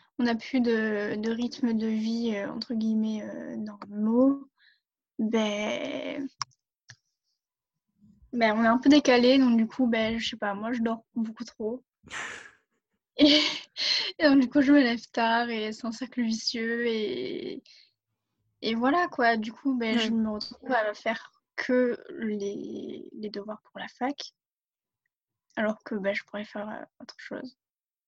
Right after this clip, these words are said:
Speaker 2: Ouais, je vois.
Speaker 1: Voilà. Mais bon, après, euh, je me suis remis à la peinture.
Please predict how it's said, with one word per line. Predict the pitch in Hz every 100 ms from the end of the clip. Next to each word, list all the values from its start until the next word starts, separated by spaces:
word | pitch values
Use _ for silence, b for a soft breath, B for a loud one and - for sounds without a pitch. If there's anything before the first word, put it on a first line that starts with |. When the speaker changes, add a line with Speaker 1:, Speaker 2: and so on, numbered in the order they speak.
| _ _ _ _ _
Speaker 2:
Ouais, | 247 220
je | 214
vois. | 220 214 208 _ _ _ _ _ _ _ _ b b b _
Speaker 1:
Voilà. | 240 208 196 240 254 294 _ _
Mais | 233
bon, | 226
après, | 220 220 285 330 269 220 214
euh, | 226
je | 240
me | 240
suis | - 240
remis | 240 277
à | 302
la | 269
peinture. | - 269 262 - 285 277 302 294